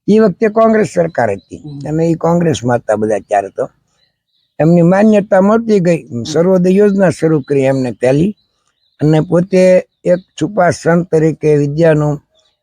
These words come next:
Speaker 1: પાથરું લઈને અહીંયા આવ્યા,
Speaker 2: હમ.
Speaker 1: સાધુ સાથે પધાર્યા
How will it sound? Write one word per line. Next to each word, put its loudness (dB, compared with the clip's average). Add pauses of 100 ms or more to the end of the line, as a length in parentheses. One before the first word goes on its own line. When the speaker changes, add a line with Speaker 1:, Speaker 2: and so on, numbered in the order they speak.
(340)
Speaker 1:
પાથરું 0
લઈને 2
અહીંયા 0
આવ્યા, 2 (320)
Speaker 2:
હમ. -16 (100)
Speaker 1:
સાધુ 0
સાથે -2
પધાર્યા 0